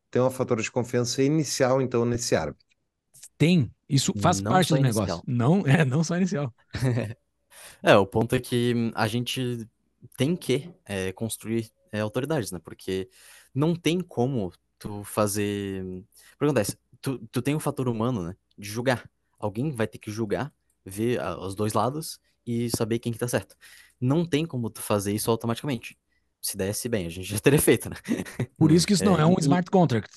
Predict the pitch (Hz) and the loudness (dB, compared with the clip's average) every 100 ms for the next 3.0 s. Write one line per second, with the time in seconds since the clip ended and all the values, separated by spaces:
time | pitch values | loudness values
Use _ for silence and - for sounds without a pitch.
0 | - 127 - 143 - 143 131 160 180 139 | -4 -2 0 0 2 2 2 2 2 4
1 | 160 165 175 185 143 131 120 139 170 165 | 2 2 0 0 0 0 2 2 4 4
2 | 156 147 160 - 170 156 147 156 156 156 | 4 4 2 2 2 2 2 4 4 2